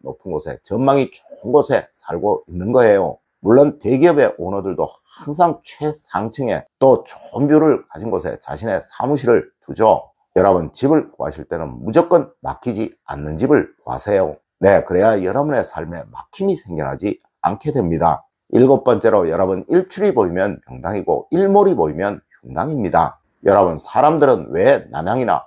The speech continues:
동향의 집은 좋다고 하고 서향이나 북향의 집은 좋지 않다고 말을 하는 것일까요? 네, 과거처럼 단열이 안 되는 것도 아니고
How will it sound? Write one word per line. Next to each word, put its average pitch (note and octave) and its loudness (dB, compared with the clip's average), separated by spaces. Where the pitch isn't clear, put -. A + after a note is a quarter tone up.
동향의 B2+ -2
집은 G2+ -2
좋다고 B2 -2
하고 D2 0
서향이나 A2+ 2
북향의 D#3 -4
집은 F#2 -2
좋지 - -8
않다고 B2+ 2
말을 D#2+ -6
하는 G2 -10
것일까요? G#2+ 0
네, F#2+ 4
과거처럼 C3 2
단열이 D#3 0
안 D#2+ -10
되는 F#2+ -6
것도 G2+ 0
아니고 G2 -2